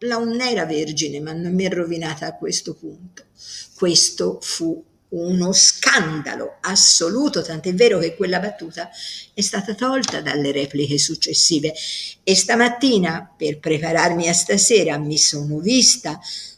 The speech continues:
una, una quacheta che è registrata su YouTube e questa battuta non c'è.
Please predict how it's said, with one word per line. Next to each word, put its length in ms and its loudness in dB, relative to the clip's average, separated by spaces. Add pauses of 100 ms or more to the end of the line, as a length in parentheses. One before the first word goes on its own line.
(180)
una, 1040 -10
una 260 -4
quacheta 640 -4 (280)
che 280 2
è 80 -2
registrata 840 0
su 240 2
YouTube 1040 -4
e 100 -10
questa 300 -4
battuta 580 -16 (260)
non 220 -20
c'è. 260 -4